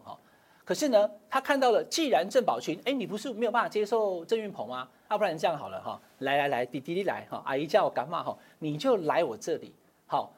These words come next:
你来支持我，循陈景峻模式啊，大家可以上网去查什么叫陈景峻模式，就是明明是民进党员，可是二零一八年的时候呢，陈景峻前台北市的副市长，他力挺柯文哲，他没有支持姚文智，就说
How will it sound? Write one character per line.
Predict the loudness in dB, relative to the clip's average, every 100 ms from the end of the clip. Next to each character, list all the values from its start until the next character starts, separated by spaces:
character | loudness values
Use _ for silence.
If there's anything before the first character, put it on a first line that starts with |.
| _
你 | -4 4
来 | 6 6
支 | 4 -2 -4
持 | -4 -6 -2
我， | -2 -2 -8 -14
循 | -4 0 0 -2
陈 | 0 2 4 2
景 | -4 -8 -6
峻 | -4 -4
模 | -4 -4 -4
式 | -2 -4 -6 _
啊， | -2
大 | 2 2
家 |
可 | 2
以 | 2
上 | 0
网 | 0
去 | -6
查 | -6
什 | -6
么 | -6
叫 |
陈 | -6 -6
景 |
峻 | -8
模 | -8 -10
式， | -10
就 | -6
是 | -6 -8 -8
明 | 0 2
明 | 2
是 | 0
民 | -4 -4
进 | -2
党 | -2 -4
员， | -6 -10 -14 _ _ _ _
可 | -8 2
是 | 8
二 | 8
零 | 8
一 | 4
八 | 4 4
年 | 4 -4
的 | -6
时 | -2
候 | -2
呢， | -2 -4
陈 | -4 -6 -4
景 | -6
峻 | -4 -6 -6
前 | -4 -4
台 | -2
北 | -6
市 | -2
的 | -4
副 | -4 -6
市 | -4
长， | -4 -4 -10
他 | -4
力 | 0 -2
挺 | -4
柯 | -6
文 | -6 -6
哲， | -10 -16 -18 _
他 | -2 -2
没 |
有 | -2
支 | -8 -6
持 | -6
姚 |
文 | -6 -8
智， | -14 -16 _ _ _ _ -2
就 |
说 | 2